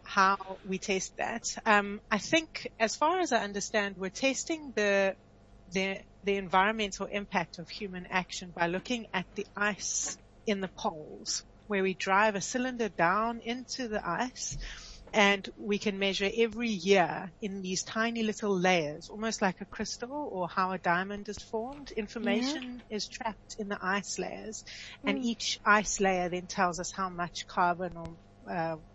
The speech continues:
Speaker 1: carbon dioxide or, or carbon monoxide is in the atmosphere at any one time. And we can see from those measurements that there is an increase year on year for the last, you know, especially for the last fifty, sixty years since industrialization, since we started
Speaker 2: Wow.
Speaker 1: working with factories and stuff.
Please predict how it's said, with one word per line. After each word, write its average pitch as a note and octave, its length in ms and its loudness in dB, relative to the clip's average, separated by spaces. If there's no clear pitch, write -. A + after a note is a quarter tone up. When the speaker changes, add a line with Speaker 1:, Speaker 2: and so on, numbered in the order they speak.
Speaker 1:
carbon F3 220 0
dioxide F3+ 500 0
or, E3+ 60 -14
or D#3+ 300 -6
carbon F3 400 2
monoxide F3 600 0
is F#3 380 -10
in F3+ 120 -8
the E3+ 100 -8
atmosphere E3+ 480 -6
at D#3+ 160 -4
any E3 140 -10
one D#3+ 180 -10
time. E3+ 260 -6
And D#3+ 100 -8
we G3+ 100 2
can F#3+ 160 -2
see A3 220 -2
from F#3 260 -2
those F3 520 0
measurements F#3+ 760 0
that F3 200 0
there F3+ 240 4
is G3 220 4
an F3+ 120 -4
increase F3 680 -4
year E3 200 0
on D#3 200 -2
year D3 260 -2
for E3+ 100 -6
the D#3 120 -8
last, D3 540 0
you F3+ 80 -4
know, D#3+ 120 -6
especially F3+ 420 0
for - 120 -10
the D#3 80 -4
last D3+ 380 -2
fifty, F3 320 -8
sixty - 320 -8
years C#3+ 300 -10
since - 260 -8
industrialization, D3+ 1000 -4
since - 260 -10
we F#3 60 -4
started E3+ 300 -2
Speaker 2:
Wow. D#3+ 80 -4
Speaker 1:
working D3 280 -6
with - 100 -20
factories - 680 -16
and - 100 -16
stuff. - 220 -12